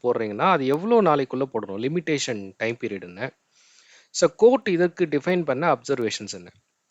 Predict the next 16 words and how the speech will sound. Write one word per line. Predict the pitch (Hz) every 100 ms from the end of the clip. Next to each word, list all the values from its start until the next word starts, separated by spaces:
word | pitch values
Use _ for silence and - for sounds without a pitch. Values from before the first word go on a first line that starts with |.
| _
So, | - 185
ஒரு | 160
வழக்குல | 151 226 240 214 220 170
இந்த | 139 139 143 135 123 -
பர்டிகுலர், | 131 151 143 127 113 107 104
அ, | 101 95 - _ _ _ _ -
அ, | 110 101 95 - - _
டெர்ம்ஸுக்கான | 180 202 190 175 143 131 151
டீடெயில்ஸ் | 131 147 147 127 113
வந்து | 98 120
கொடுத்திருக்காங்க. | 110 104 107 - 90 113 175
ஒரு | - 170
நபர் | 160 180 220
வந்து | 180 143 196 202 156
ஏற்கனவே | 151 170 175 175
போட்ட | 160 147 139 123 117 110